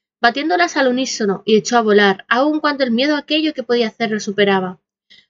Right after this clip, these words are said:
Planeó como pudo, aún inestable, y cruzó el cielo despejado, bermejo por la caída del sol, que se ahogaba en un mar allá a lo lejos.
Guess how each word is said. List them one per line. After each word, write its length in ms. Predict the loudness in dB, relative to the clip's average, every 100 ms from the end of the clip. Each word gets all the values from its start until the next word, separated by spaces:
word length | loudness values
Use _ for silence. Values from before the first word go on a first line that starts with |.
| _
Planeó 360 | 0 2 0 2
como 280 | 2 0
pudo, 280 | -2 2 4
aún 260 | 6 4 0
inestable, 500 | -2 -2 -2 2 2
y 20 |
cruzó 240 | 0 -2
el 80 | -4
cielo 300 | -2 -2 2
despejado, 680 | 2 0 -6 -6 0 2 4
bermejo 480 | 4 4 0 -2 -2
por 160 | 0
la 120 | 0
caída 260 | -2 -2 2
del 160 | 2 2
sol, 400 | 0 2 2 -2 _ _ -8
que 80 | -2
se 120 | 2
ahogaba 440 | 2 2 2 0
en 140 | 0 0
un 100 | 0
mar 200 | 2 2
allá 260 | 2 4
a 40 | 2
lo 80 | 2
lejos. 520 | 0 -4 -12 -14